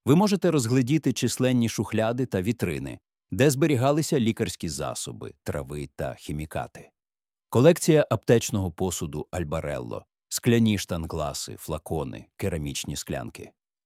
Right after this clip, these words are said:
Кожна пляшечка, кожен контейнер тут має свою історію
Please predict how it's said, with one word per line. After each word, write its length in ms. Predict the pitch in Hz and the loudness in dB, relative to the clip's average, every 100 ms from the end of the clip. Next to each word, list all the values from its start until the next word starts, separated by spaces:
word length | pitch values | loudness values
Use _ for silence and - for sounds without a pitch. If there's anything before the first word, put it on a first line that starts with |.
| _ _ _ _ | _ _ _ _
Кожна 300 | - 160 170 | 4 6 4
пляшечка, 600 | 143 143 - 95 - 65 | 6 4 4 -2 -4 -8
кожен 400 | - 135 120 113 | 2 4 6 2
контейнер 640 | - 90 104 104 113 117 - _ _ | 0 -2 0 2 2 0 -4 _ _
тут 200 | - 170 | 2 4
має 260 | 147 147 143 | 4 4 2
свою 360 | - 110 95 | 0 -2 -2
історію 640 | 85 - - 98 76 62 | -4 -4 -2 -2 -2 -8